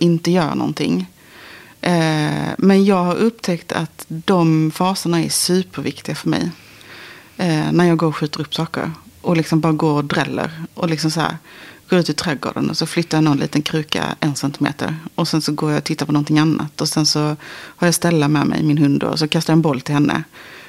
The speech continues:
Och man bara så här, alltså jag har så mycket att göra. Jag måste verkligen sätta mig och rita. Men jag har märkt att de här pauserna och de här liksom stoppen är jätte, jätteviktiga för mig. Att liksom stanna upp och inte göra. Att stanna i någon sorts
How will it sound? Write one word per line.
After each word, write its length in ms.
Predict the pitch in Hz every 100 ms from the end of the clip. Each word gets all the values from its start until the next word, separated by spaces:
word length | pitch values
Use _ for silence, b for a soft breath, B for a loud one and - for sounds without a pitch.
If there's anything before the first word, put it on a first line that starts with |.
| B
Och 80 | 175
man 120 | 165
bara 120 | 160
så 120 | 147 143
här, 80 | -
alltså 300 | 170 - 160
jag 120 | 147
har 200 | 151 151
så 760 | - - - - - 156 135 135
mycket 220 | 139 -
att 40 | 139
göra. 180 | 135 143
Jag 100 | 151
måste 440 | 156 156 151 -
verkligen 200 | 147 143
sätta 220 | 147 143
mig 100 | 139
och 60 | 131
rita. 340 | 147 - - 165 B B B B
Men 100 | 190
jag 40 | 180
har 100 | 190
märkt 360 | 208 151 -
att 80 | 165
de 120 | 185
här 80 | 156
pauserna 720 | - 185 202 220 - 151 147
och 60 | 151
de 120 | 170
här 200 | 180 151
liksom 460 | 151 156 143 147 147 - _ - - - - b b b -
stoppen 680 | - - 220 - 156 151 -
är 220 | 160 147 165
jätte, 540 | 165 165 185 175 170
jätteviktiga 680 | 175 - - - - - 175 b b b b b b b -
för 260 | - 190 156
mig. 340 | 180 - 170 - -
Att 120 | 160
liksom 240 | 151 156
stanna 300 | 147 165 160
upp 340 | 165 160 - 151
och 120 | 147
inte 380 | 170 185 196 151
göra. 300 | 156 180 175
Att 120 | -
stanna 300 | - 180 175
i 40 | 156
någon 160 | 160
sorts 500 | 151 156 - - -